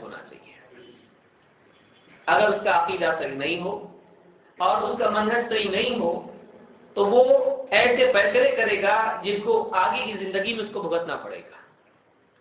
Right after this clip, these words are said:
लिहाजा इस उम्र में आदमी को दीन सीख लेना चाहिए। दीन में मिसाली नौजवान कौन है? जो गलत अकीदे पर हो? नहीं।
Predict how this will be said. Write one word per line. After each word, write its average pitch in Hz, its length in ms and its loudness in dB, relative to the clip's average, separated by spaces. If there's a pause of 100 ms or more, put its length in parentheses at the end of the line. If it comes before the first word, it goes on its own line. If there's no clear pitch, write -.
लिहाजा 175 400 2
इस - 180 -8
उम्र - 260 0
में 170 440 -6 (260)
आदमी 185 360 0
को 202 200 0 (200)
दीन 233 360 -4
सीख 196 240 -8
लेना 135 240 -6
चाहिए। - 420 -14 (120)
दीन 208 340 -4
में 247 440 -4 (920)
मिसाली 143 400 -4
नौजवान 190 520 0
कौन 196 280 2
है? - 160 -8 (960)
जो 143 140 -2
गलत 156 240 4
अकीदे 202 360 0
पर 233 180 4
हो? - 460 -2
नहीं। 156 200 -12